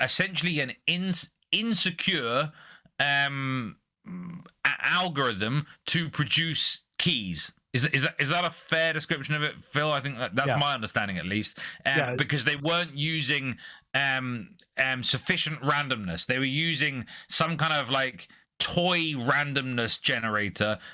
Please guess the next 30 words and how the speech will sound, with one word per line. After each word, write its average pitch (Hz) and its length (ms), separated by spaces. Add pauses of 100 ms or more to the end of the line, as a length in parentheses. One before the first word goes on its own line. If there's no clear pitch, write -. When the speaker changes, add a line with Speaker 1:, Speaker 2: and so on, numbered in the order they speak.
(120)
Speaker 1:
that 151 80
would 143 160
only 165 380
be 160 220
appropriate 135 720 (260)
maybe 143 840
in 123 200
test 139 340
environments, 113 720 (180)
and 135 100
they 143 120
should, 151 240
they, 143 120
they 139 160
were 139 60
using 139 400
it - 20
on 120 160
some, 123 400
on 113 200
some 123 180
live, 113 640
um, 110 540
what, 120 240
and 127 180
this 135 140
has 123 100
led 131 280
to, 123 300 (300)
yeah, 120 240